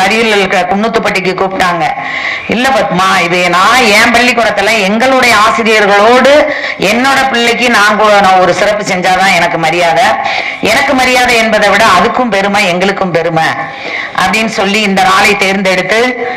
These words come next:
இன்று கதாநாயகியாக, நாளைக்கு நாங்கெல்லாம், அஹ், ரிட்டையர் ஆயின பிறகு எங்களையெல்லாம் கண்காணிச்சுக்கக்கூடிய ஒரு மருத்துவராக,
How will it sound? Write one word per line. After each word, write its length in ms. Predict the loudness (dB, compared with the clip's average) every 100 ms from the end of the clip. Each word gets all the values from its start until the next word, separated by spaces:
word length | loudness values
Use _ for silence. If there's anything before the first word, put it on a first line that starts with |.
| -10 -10 -12 -12 -16 -18 -10
இன்று 580 | -6 -2 -2 0 -2 -4 -8 -6
கதாநாயகியாக, 1200 | -2 0 0 0 -2 -2 -2 0 2 2 0 0 -4 -8 -10 -12 -4
நாளைக்கு 480 | -2 0 0 -2 -2
நாங்கெல்லாம், 840 | 0 0 2 2 2 2 2 -2
அஹ், 600 | -4 -2 0 0 2 0
ரிட்டையர் 360 | 0 0 0 0
ஆயின 400 | 0 0 0 0
பிறகு 360 | 2 2 2 2 0 -2 -6 -10 -12 -6
எங்களையெல்லாம் 560 | -4 -2 0 0 0 0
கண்காணிச்சுக்கக்கூடிய 1300 | 0 0 0 0 -2 -2 0 -2 -2 -2 0 0 0
ஒரு 140 | 0
மருத்துவராக, 920 | 0 0 0 0 2 0 2 0 0